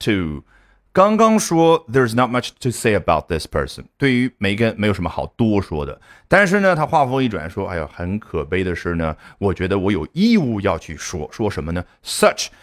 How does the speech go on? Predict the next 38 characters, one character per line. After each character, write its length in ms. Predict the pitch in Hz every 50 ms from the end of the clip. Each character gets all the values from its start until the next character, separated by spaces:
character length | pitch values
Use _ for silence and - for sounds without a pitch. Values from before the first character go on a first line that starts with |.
| - _ _
is 240 | - 120 107 - -
her 120 | 123 131 -
unquenchable 880 | - 123 120 117 113 - _ - - 220 214 208 - 175 139 143 131 113
craving 480 | - - - 139 131 123 117 127 117 110
for 320 | - 127 120 117 110 117
barrowing 440 | - 139 139 135 139 139 139 139 131
her 120 | 123 113
way 220 | 110 113 113 113 117
into 100 | 113 120
the 80 | 117
news 200 | 113 117 120 117
cycle.” 400 | - - 95 87 - - 76 - - _ _ - - - _ _ _
Quench 560 | - - - 233 247 254 180 117 - - - - -
原 200 | 120 143 170 185
本 120 | 190 175
指 80 | 135 107
的 100 | 104 107
是 100 | - 147
灭 400 | 160 175 208 240 214 151 117 104
火 280 | - - 80 76 76
那 120 | 85 107 104
个 80 | 107
动 240 | 107 - 196 170 113
作， 140 | - 92 98
那 80 | 120 120 - _
unquenchable 920 | 139 135 135 123 - _ - - - 233 240 226 - 170 123 107 98 90
就 80 | 92 107
是 140 | 110 117 - _
无 260 | - 131 156 226 254
法 380 | 240 - - 110 87 80 85 95
灭 320 | 107 127 156 165 127 101
掉、 180 | 87 90 95 80
无 160 | 80 95 123
法 220 | 127 - 82 82 95
泯 200 | 92 80 76 78
灭 200 | 90 95 87 78
的。 120 | 76 71 - - _ - _ _ _
Craving 680 | - - - 160 170 196 208 208 190 143 117 87 80